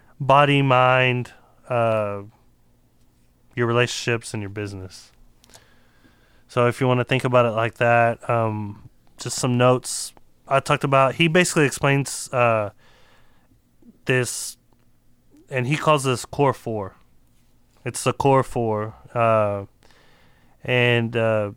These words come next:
he explains it as the daily structure, uh, he uses to get things done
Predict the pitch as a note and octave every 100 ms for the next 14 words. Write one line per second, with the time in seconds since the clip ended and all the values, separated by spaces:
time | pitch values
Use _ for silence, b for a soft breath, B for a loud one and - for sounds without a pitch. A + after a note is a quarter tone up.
0 | _ _ - C#3 C3 - B2+ B2 B2 A#2
1 | A2+ A#2 A2+ A#2 A#2 A2 - A#2+ A#2 -
2 | A#2+ A#2 A2+ A2+ b b b b - _
3 | - A2+ A2 B2+ A#2+ A#2 A#2+ A2+ A#2+ A#2
4 | A#2 A2+ G#2+ - A2 A2 G#2+